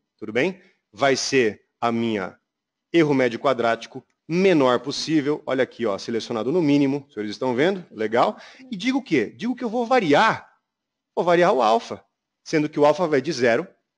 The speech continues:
a um. Legal? Tá aqui as restrições, ó, de zero a um, e vou pedir pra ele resolver. Vamos ver se ele muda a nossa previsão. Ah lá, mudou a nossa previsão,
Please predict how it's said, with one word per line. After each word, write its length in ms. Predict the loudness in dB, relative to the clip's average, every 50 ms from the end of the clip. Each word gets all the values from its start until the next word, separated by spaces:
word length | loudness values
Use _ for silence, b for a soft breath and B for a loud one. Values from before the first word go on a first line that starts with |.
| _ _ _
a 80 | -2 0
um. 260 | 0 0 -2 -6 -14 _ _ _ _ _ _ _ _ _ _ _ _ _ _ _ _
Legal? 540 | -10 -4 0 0 0 0 0 -4 -10 -20 _ _ _ _ _
Tá 80 | -2 -2
aqui 180 | 0 2 2
as 120 | 2 2 0
restrições, 560 | -2 -6 -6 -8 -8 -4 -2 -2 0 0 0
ó, 100 | 0 -2
de 100 | 0 0
zero 200 | 0 2 2 2
a 40 | 2
um, 140 | 0 -2 b b b b b _
e 60 | -4 -2
vou 80 | -2
pedir 200 | -2 -2 -6 -8
pra 120 | -6 -4 -2
ele 80 | -2
resolver. 680 | 0 -2 -2 -4 -4 -6 -6 -4 -4 -4 -4 -4 -6 _ _ _
Vamos 160 | -6 -4 -4
ver 60 | -4
se 100 | -4 -4
ele 100 | -4 -4
muda 260 | -4 -4 -4 -4 -4
a 20 | -4
nossa 200 | -4 -6 -10 -12
previsão. 580 | -10 -10 -8 -8 -8 -8 -8 -8 -10 -10 -14 _ _ _ _ _ _ _ _ _ _ _ _ _ _ _ _ _ _ _ _ _ _ _ _ _ _ _ _ _ _ _
Ah 100 | -4 -2
lá, 400 | 0 2 2 0 0 -4 -10 -18 _ _ _ _ -6
mudou 360 | -4 -4 -4 0 2 2 2
a 40 | 4
nossa 200 | 2 0 -4 -4
previsão, 640 | -4 -4 -2 -4 -4 -2 -2 -2 -2 -2 -4 b